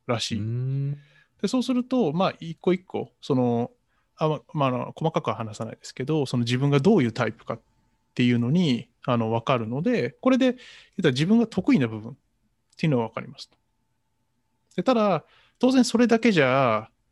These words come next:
Speaker 1: ぜ-、全員を、あの、説得できるかどうか分からないので、場所場所に応じて、自分はど-、どこの、あの、方法を取ってるのかっていうのを、まあ、意識的に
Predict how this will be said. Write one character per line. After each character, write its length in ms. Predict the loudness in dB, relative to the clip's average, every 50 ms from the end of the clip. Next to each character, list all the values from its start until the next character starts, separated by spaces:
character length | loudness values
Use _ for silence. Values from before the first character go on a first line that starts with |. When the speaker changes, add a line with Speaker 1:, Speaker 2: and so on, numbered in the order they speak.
| _ _
Speaker 1:
ぜ-、 260 | -2 -2 0 0 -2 -2
全 240 | 0 2 2 4 4
員 120 | 2 2 0
を、 220 | 0 -2 -2 -4 _ _ _
あ 140 | -4 -2 -2
の、 520 | 0 -2 -2 -4 -4 -6 -6 -8 -10 -14 -18 _ _ _
説 160 | -12 -10 -8 -6
得 120 | -4 -4 -4
で 80 | -4
き 80 | -4 -4
る 60 | -6
か 100 | -6 -6
ど 80 | -8 -8
う 20 |
か 100 | -10 -10
分 100 | -12 -10
か 100 | -8 -6 -6
ら 100 | -6 -6
な 120 | -8 -10
い 40 | -10
の 100 | -10 -8
で、 340 | -6 -6 -6 -6 -8 -10 -16 _ _ _ _ _ _ _ _
場 120 | -6 -4
所 120 | -2 -2 -2
場 120 | -2 -4
所 120 | -4 -6
に 80 | -6 -4
応 220 | -4 -4 -4 -4
じ 160 | -6 -8 -10 -6
て、 380 | -4 -2 -2 -2 -4 -6 -10 _ _ _ _ _ _ _ _ _ -10
自 120 | -8 -8
分 180 | -6 -4 -4 -2
は 120 | -2 -4
ど-、 200 | -2 -4 -4 -6 -4 -2
ど 140 | -2 -2 0
こ 160 | 0 0 0
の、 300 | 2 0 0 -2 -4 -8 _ _ _ _ _ _ _ _ _ _ _ _ _
あ 200 | -8 -6 -6 -4
の、 680 | -6 -6 -8 -10 -10 -12 -14 -16 -16 -16 -18 -18 -20 -20
方 280 | _ -4 -2 0 0 0
法 160 | 0 -2 -4
を 60 | -2
取 160 | -2 -4 -6 -4
っ 20 |
て 100 | -4 -6
る 100 | -6 -6
の 80 | -10 -14
か 100 | -14 -16
っ 60 | -14
て 100 | _ -10
い 40 | -8
う 20 | -8
の 80 | -8
を、 360 | -6 -2 -2 0 0 -2 -4 -8
ま 100 | -8 -6
あ、 40 | -6
意 80 | -4 -6
識 240 | -6 -8 -10 -8 -8
的 240 | -8 -8 -4 -4
に 240 | -2 0 -2 -2 -4